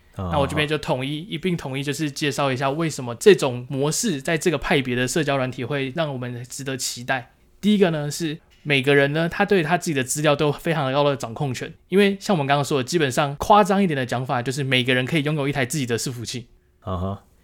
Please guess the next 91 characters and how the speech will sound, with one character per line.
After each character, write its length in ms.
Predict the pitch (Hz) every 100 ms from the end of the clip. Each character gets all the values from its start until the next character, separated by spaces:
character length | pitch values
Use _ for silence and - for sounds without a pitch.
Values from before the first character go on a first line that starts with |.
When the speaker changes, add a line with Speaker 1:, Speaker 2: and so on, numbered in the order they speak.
| _
Speaker 2:
所 180 | - 156
以 280 | 180 170 147
你 100 | 147
就 120 | 139
在 200 | 180 196
你 200 | 175 190 156
自 140 | -
己 100 | 208
的 80 | 143
伺 160 | -
服 120 | 156 139
器 120 | -
上 140 | 151
面， 100 | 143
像 160 | 135 156
写 180 | - 131
部 180 | 160
落 160 | 160 151
格 160 | 131 127
要 140 | 131
干 140 | 127
嘛 220 | 143 120 127
都 120 | 156
可 160 | 151 123
以， 140 | 123 _ -
那 100 | 143
没 100 | 151
有 100 | 160
人 140 | 131
可 120 | 120
以 40 | 143
拿 160 | 127
走 140 | 127 131
你 80 |
的 60 | 120
资 160 | 117 127
料， 180 | 120 123
你 80 | 135
的， 80 | 135
因 140 | 180
为 60 | 190
你 80 |
的 80 | 131
伺 160 | 120 170
服 80 | 147
器 140 | 165
是 120 | -
你 80 | 127
自 140 | 107
己 140 | 135 -
的。 120 | 87 _ -
Speaker 1:
啊 120 | 101
哈。 260 | 101 104 _ -
Speaker 2:
那 140 | 247
像 140 | 233 214
我 40 |
们 80 | 147
刚 120 | 156
刚 80 | 165
说， 120 | 170
他 120 | 156
们 80 | 175
有 100 | 127
一 60 | 127
个 200 | 131 131 - - - -
at 160 | 165
协 300 | 160 - 139
议 160 | 160 147
可 140 | 151
以 200 | 151 135 127
来 120 | 139
沟 220 | 131 139 135
通 180 | 135
嘛， 200 | 127 117 - -
所 180 | -
以 120 | 202 185
只 160 | 143
要 120 | 156
是 160 | 175 -
其 300 | 160 - 131
他 280 | 127 185 175
所 200 | - 175
有 60 | 147
任 160 | 180
何 140 | 147 135
人 120 | 120
的 80 | 120
伺 160 | - 135
服 120 | 127
器 200 | - 131
呢， 240 | 117 117